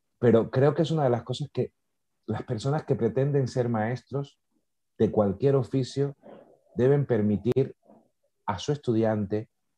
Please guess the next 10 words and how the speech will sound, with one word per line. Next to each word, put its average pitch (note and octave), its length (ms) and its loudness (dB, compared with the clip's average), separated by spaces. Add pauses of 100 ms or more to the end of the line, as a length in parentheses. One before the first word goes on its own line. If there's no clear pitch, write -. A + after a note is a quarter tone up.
a A2+ 100 -6
su A#2 180 -4
alumno, A#2 600 4 (720)
que A2 100 -6
se G#2 160 -2
dé A#2+ 140 2
golpes G#2+ 560 2
contra F#2 400 -8
la F2 80 -6
pared F2 260 -10